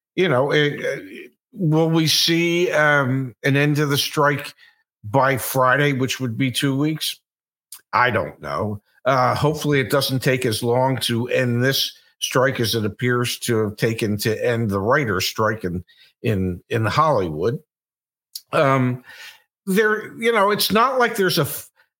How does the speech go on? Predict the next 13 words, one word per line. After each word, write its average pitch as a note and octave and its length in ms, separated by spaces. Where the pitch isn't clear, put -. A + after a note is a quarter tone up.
it, F#3 200
it, F#3 120
there, D3+ 380
there's C3+ 520
enough D#3+ 640
inventory, D#3 560
even D#3+ 240
though D#3+ 180
it's B2+ 160
bloated B2+ 800
at B2+ 300
the A2 100
moment A2 500